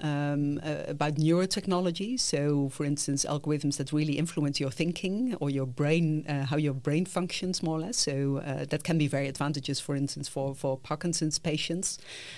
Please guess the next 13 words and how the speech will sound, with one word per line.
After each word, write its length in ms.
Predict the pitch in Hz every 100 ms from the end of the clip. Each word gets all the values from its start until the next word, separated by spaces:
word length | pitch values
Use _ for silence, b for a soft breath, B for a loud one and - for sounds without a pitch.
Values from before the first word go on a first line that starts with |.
| B -
Uh, 100 | 139
but 160 | 135 160
if 180 | 151 160
we 280 | 156 151
have 240 | 131 147 -
some 180 | 151 143
kind 220 | 147 143
of 100 | -
commercial, 760 | - 151 156 - 139 143 143 -
uh, 200 | 135 139
application 800 | - - 151 - 160 - 151 139
that 220 | 135 135
also, 580 | - 139 - 139 135 135